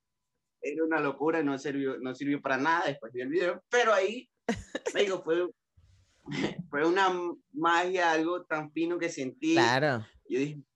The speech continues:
Speaker 1: "Wow, a mí me gusta esto, a mí me gusta que la gente se ría". Y empecé a hacer mucho stand-up. Después fui a mi, a mi segundo circuito de stand-up, que se llama Pispa. ¿Sabes? ¿Conoces Pispa?
Speaker 2: Claro,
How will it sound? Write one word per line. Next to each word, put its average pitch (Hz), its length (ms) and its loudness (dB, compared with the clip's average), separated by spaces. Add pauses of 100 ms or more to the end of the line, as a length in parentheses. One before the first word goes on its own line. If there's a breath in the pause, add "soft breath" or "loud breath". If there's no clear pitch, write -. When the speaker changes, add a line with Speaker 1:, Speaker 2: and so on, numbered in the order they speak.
(280)
Speaker 1:
"Wow, - 200 -12
a 151 100 0
mí 143 100 2
me 170 120 0
gusta 190 340 2
esto, 202 220 0
a 160 40 -2
mí 156 80 -2
me 165 80 -2
gusta 190 240 -4
que 175 60 -4
la 160 100 0
gente 160 180 -6
se 165 160 -2
ría". 165 360 0 (400)
Y 185 180 4
empecé 156 280 0
a - 40 -2
hacer 151 260 -2
mucho 165 340 0
stand-up. 117 380 -4
Después 143 300 -6
fui 185 300 4
a 151 80 0
mi, 151 100 -2 (240)
a 131 60 -2
mi 135 220 0
segundo 175 500 -2
circuito 185 420 2
de 190 140 0
stand-up, 196 460 2 (840)
que 139 360 0
se 123 140 -8
llama 135 420 0
Pispa. 170 580 2 (180)
¿Sabes? 123 200 -4
¿Conoces 123 440 -6
Pispa? 147 400 -6
Speaker 2:
Claro, 120 800 2